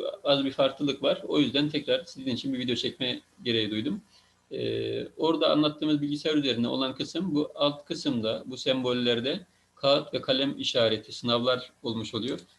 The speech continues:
Bunun üzerine tıkladığınız zaman buradan nasıl görebileceğinize dair anlatmıştık.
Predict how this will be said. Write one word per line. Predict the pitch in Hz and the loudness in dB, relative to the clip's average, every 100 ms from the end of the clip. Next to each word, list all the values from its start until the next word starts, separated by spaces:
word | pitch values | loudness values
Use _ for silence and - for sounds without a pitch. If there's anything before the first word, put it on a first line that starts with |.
| _ | _
Bunun | 143 | -4
üzerine | 139 147 143 147 | 0 2 4 4
tıkladığınız | - 151 139 151 143 | 0 0 0 2 2
zaman | 139 156 | 2 2
buradan | 151 139 127 | 0 0 0
nasıl | 127 - | -4 -2
görebileceğinize | 143 131 135 135 127 131 123 127 | 0 2 2 2 2 0 -2 2
dair | 127 113 101 - | 4 4 0 -4
anlatmıştık. | 107 107 110 - 190 | -4 -4 -8 -8 -10